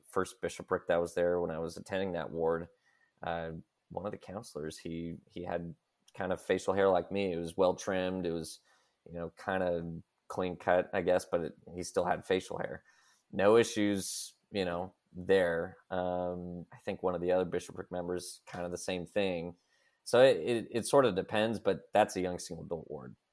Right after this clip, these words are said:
That's a little bit different than, I think, a family ward. You go to a family ward, it's almost like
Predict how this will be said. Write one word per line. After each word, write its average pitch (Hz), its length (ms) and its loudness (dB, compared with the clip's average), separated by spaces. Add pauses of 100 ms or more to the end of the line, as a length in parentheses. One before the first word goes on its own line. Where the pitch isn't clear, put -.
(160)
That's 87 220 -4
a - 60 -2
little 90 180 2
bit 82 180 -2
different - 320 -6
than, 80 360 -8 (260)
I - 20 -18
think, 82 180 -14
a - 40 -20 (120)
family 73 220 -12
ward. 67 260 -12 (460)
You 90 60 -10
go 92 100 4
to 90 80 0
a 80 40 -4
family 87 360 -2
ward, 85 420 0
it's - 200 -10
almost 80 380 -6
like 73 340 -6